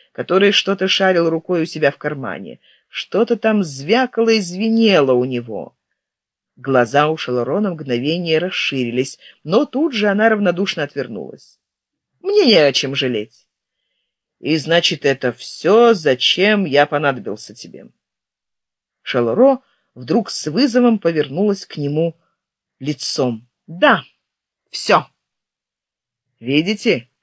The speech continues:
какие мы гордые!» Генерал Стрепетов обвёл взглядом присутствующих,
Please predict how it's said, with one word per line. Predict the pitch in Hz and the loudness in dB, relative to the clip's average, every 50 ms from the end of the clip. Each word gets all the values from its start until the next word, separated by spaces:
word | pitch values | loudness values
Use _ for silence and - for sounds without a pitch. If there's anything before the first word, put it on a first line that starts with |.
| _ _ | _ _
какие | - 185 175 - - 202 185 160 156 | 0 0 0 0 0 2 4 4 4
мы | 156 160 160 | 4 2 0
гордые!» | 151 143 151 143 135 127 127 135 127 131 131 123 117 120 - _ _ _ _ _ _ | 0 2 2 2 2 2 -2 -4 -2 0 0 0 0 -2 -6 _ _ _ _ _ _
Генерал | - 135 139 139 135 131 131 127 | -10 -6 -4 0 0 0 0 0
Стрепетов | 127 - - - 147 165 180 - 160 160 160 - - | -4 -8 -6 -4 -2 -2 -2 -4 -6 -8 -8 -8 -8
обвёл | 131 135 123 123 135 139 135 | -10 -10 -8 -6 -4 -4 -4
взглядом | 127 127 127 123 131 135 143 147 135 127 | -4 -6 -8 -4 -2 -2 -2 -2 -4 -10
присутствующих, | 131 139 127 - - 131 131 - - - 131 127 127 123 - - 127 | -12 -14 -14 -12 -12 -14 -14 -14 -14 -10 -6 -4 -2 -2 -2 -2 -2